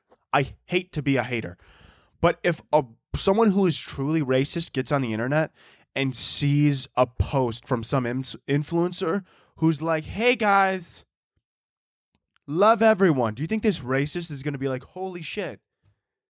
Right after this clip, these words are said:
now it all makes sense. Why did I hate others?" <laughs> They're like, "Why was I, why did I live like this? Of course, you're supposed to love everybody. This is crazy." Oh my God.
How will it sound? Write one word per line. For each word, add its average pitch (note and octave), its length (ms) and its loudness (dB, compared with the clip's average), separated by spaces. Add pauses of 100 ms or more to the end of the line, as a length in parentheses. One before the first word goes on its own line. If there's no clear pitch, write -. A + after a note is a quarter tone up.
(800)
now F3+ 240 -4
it C#3 60 -2
all A#2+ 120 -2
makes A#2+ 240 -6
sense. D3+ 300 -8
Why D#3+ 180 -2
did D#3 100 -4
I C#3 140 0
hate C#3+ 360 -4
others?" B2 560 -8
<laughs> - 40 -20
They're G#3 960 0
like, G3 160 2
"Why G3 320 0
was C4+ 200 -8
I, A#3 40 -6
why F#3 220 -4
did C5+ 140 2
I C5+ 420 2
live A#4+ 180 -4
like - 160 -12
this? - 520 -12 (1080)
Of A3 220 -10
course, B3+ 480 2
you're G3+ 80 -8
supposed A#3 340 0
to A3 80 2
love F#3 420 2
everybody. C3+ 720 -2 (640)
This G#3+ 160 -2
is A3+ 140 0
crazy." D3+ 800 0 (840)
Oh C3 140 0
my G#2 160 0
God. G#2+ 460 2